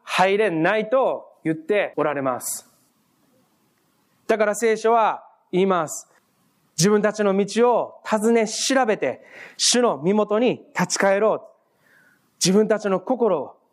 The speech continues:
両手と共に天におられる神に向けてあげよう。今までどれほどの罪を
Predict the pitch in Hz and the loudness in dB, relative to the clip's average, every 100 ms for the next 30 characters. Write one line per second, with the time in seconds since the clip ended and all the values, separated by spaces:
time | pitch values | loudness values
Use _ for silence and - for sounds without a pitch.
0 | - 180 185 180 170 170 - 233 240 233 | 0 2 2 0 -2 -4 -2 0 2 0
1 | 165 - - 233 214 190 190 208 220 220 | -2 -6 0 2 2 2 2 2 2 2
2 | 214 - 240 240 208 202 208 220 240 254 | 0 -4 0 2 2 2 2 0 2 0
3 | 160 - _ - 156 185 190 139 - _ | 0 -6 _ -4 0 2 2 0 -6 _
4 | _ _ _ _ _ _ _ _ _ _ | _ _ _ _ _ _ _ _ _ _
5 | _ _ _ _ _ _ _ _ _ - | _ _ _ _ _ _ _ _ _ -2
6 | 151 151 147 160 165 123 - - _ _ | 0 0 0 0 -2 -4 -10 -20 _ _
7 | - 202 214 214 208 214 202 135 - - | 0 2 2 2 0 2 0 0 -2 -2
8 | 127 143 147 117 | 0 0 0 -4